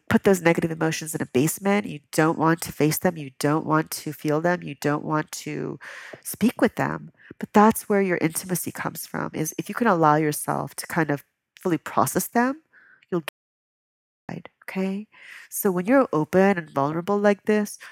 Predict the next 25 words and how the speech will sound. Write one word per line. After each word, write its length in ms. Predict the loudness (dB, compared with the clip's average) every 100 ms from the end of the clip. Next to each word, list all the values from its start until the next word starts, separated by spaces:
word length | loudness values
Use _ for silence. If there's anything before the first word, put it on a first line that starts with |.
| -10
you 100 | -8
can 220 | -6 -4
really 380 | 0 4 4 4
be 140 | 0
deeply 340 | -2 -4 0 0
seen. 540 | 0 -4 -4 -6 -10 _ _ _ _ _ _ _ _ 4
And 480 | 6 8 6 2 -2
you're 140 | 2 6
allowing 560 | 6 8 8 8 4
another 240 | 2 0 0
person 380 | 0 -4 -4 -6
to 80 |
see 260 | -6 -2 -4
you 380 | -2 -4 -6 -10 -16 _
for 240 | -18 -4 -2
your 240 | 0 -2
journey, 480 | -2 2 2 0 -4
your 160 | -6 -6
pain, 540 | -4 2 2 2 0
your 140 | -6
strengths, 540 | -6 -4 0 0 0 -10
your 100 | -14
quirks, 760 | -14 -2 0 0 -2 -8 -10 -14 _ _ _ _ _ _ _ _ 0
your 140 | 2
lovability. 920 | 6 4 4 2 2 2 0 -2 -6